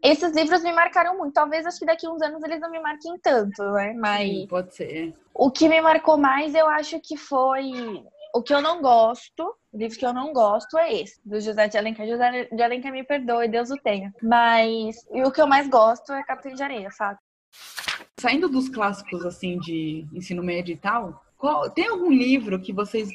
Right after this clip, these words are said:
Speaker 2: leram que todo mundo gostou, que se falou muito, fez muita propaganda, e, ou que você achou que era uma coisa e era muito, foi, foi frustrante a leitura?
Speaker 1: Cinquenta Tons de Cinza.
Speaker 2: Nunca li.
Speaker 1: Não gostei, achei bem,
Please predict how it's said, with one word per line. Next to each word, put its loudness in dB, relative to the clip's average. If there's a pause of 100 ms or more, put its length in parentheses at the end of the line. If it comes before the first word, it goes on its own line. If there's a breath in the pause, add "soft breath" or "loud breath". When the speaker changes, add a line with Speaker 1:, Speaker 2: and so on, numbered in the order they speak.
(140)
Speaker 2:
leram 0
que -8
todo 0
mundo -4
gostou, 0
que -20
se -8
falou 0
muito, -4
fez -6
muita -2
propaganda, -2 (260)
e, -8
ou 4
que -8
você 2
achou 0
que -2
era 2
uma 0
coisa 0
e -2
era 0 (260)
muito, -6
foi, -4
foi 2
frustrante -4
a -4
leitura? -8 (300)
Speaker 1:
Cinquenta -4
Tons -4
de -4
Cinza. -4 (380)
Speaker 2:
Nunca -2
li. -4
Speaker 1:
Não 4
gostei, 4
achei 2
bem, 4